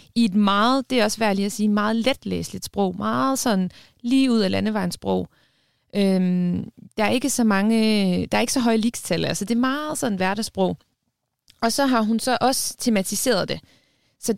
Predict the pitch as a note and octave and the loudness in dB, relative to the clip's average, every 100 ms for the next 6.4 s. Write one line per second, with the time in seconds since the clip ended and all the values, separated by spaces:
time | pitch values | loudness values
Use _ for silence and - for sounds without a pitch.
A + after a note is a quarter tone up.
0 | - - - - B3+ - - A3+ F3+ E3+ | -2 -6 -6 -8 -6 -4 -4 -2 -2 -4
1 | - _ _ - C4 C4+ _ _ _ _ | -6 _ _ -2 0 -2 _ _ _ _
2 | - - B3 A#3+ A3+ G#3 F#3+ G#3 G#3 G3 | -6 0 2 2 0 0 2 2 2 -2
3 | - G3 A3 G#3+ - A3 A#3+ F#3+ F3 - | -4 -2 0 0 0 0 2 0 -2 -4
4 | F3+ C4 A3 E3+ - F3+ E3 - - _ | 0 2 2 0 -4 -4 -4 -6 -10 _
5 | _ _ _ _ _ _ _ _ G3 F#3 | _ _ _ _ _ _ _ _ 0 2
6 | F3+ F3 F3 | 2 0 -2